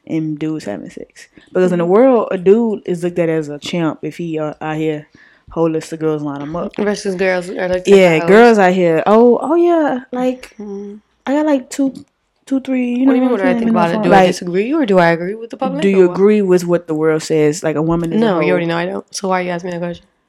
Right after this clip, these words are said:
Speaker 1: I, I didn't know.
Speaker 2: Oh, you
Speaker 1: I, I,
Speaker 2: didn't?
Speaker 1: no, I really didn't. I, I, I didn't
Speaker 2: I
Speaker 1: know.
Speaker 2: feel like, yes, because, again, you know, I'm gonna go against
Speaker 1: <sighs> Here she goes, here she
Speaker 2: and
Speaker 1: goes.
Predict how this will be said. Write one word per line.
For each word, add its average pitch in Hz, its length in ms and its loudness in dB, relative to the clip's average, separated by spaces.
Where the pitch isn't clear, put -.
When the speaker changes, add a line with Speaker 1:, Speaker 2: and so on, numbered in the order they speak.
Speaker 1:
I, - 160 2
I 185 100 2
didn't 208 240 2
know. 220 320 -6
Speaker 2:
Oh, 254 60 -4
you 262 80 0
Speaker 1:
I, - 20 0
I, 254 40 0
Speaker 2:
didn't? 285 300 -2
Speaker 1:
no, 214 80 4
I 185 120 4
really 190 200 2
didn't. 185 200 -2
I, 170 160 -6
I, 170 60 -6
I 170 80 -8
didn't 165 260 -10
Speaker 2:
I 170 60 -4
Speaker 1:
know. - 40 -6
Speaker 2:
feel 285 100 -4
like, 254 260 -4
yes, 240 360 -2
because, 220 360 0
again, 175 420 -6
you 254 120 -12
know, 254 260 -12
I'm 202 140 -2
gonna 185 140 -4
go 170 120 -4
against 165 500 -14
Speaker 1:
<sighs> - 320 -18
Here 180 80 -12
she 175 140 -14
goes, 165 180 -16
here 208 100 -8
she - 140 -12
Speaker 2:
and 214 140 0
Speaker 1:
goes. - 20 4